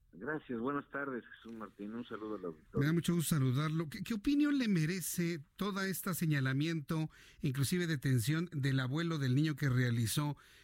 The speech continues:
Speaker 2: estos actos la semana pasada en el Colegio Cervantes? Podríamos señalar que es el único y gran responsable, y hasta le congelaron sus cuentas, y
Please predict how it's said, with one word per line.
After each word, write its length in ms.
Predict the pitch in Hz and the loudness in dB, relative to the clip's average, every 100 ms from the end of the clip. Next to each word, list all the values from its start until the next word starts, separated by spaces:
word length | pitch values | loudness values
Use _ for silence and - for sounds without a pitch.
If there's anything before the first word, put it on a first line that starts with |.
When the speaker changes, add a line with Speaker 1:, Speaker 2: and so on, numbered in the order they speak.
| - | -4
Speaker 2:
estos 300 | 139 165 123 | -2 0 0
actos 220 | 151 151 | 0 0
la 80 | 131 | 0
semana 380 | 131 127 147 139 | 2 2 2 0
pasada 540 | 127 - 139 135 139 | -2 0 0 0 -2
en 320 | - 127 117 117 | 0 2 4 4
el 320 | 117 113 110 | 4 2 0
Colegio 640 | 131 127 143 - 147 135 - | 0 0 0 -2 -2 -4 -6
Cervantes? 920 | - 131 127 135 131 117 104 - - - - - - - | -2 2 4 2 2 -2 -4 -6 -8 -12 -20 -20 -20 -4
Podríamos 500 | 160 160 175 226 226 | 0 2 2 0 -2
señalar 220 | 185 175 | 0 0
que 100 | 170 | 0
es 140 | 170 - | -2 0
el 360 | 160 135 120 131 | 0 2 0 -2
único 460 | 180 202 220 190 160 | 0 2 2 0 0
y 20 | |
gran 200 | 151 180 | 0 0
responsable, 500 | 170 - 131 156 190 | -2 -2 0 0 -2
y 80 | 170 | -4
hasta 180 | 175 185 | -2 -2
le 120 | 147 | -2
congelaron 500 | 135 117 127 165 147 | -4 -2 0 0 -2
sus 240 | 120 110 | -4 -6
cuentas, 760 | - 151 180 214 175 180 160 - | -4 -4 -4 -6 -2 0 0 0
y 180 | 131 | -2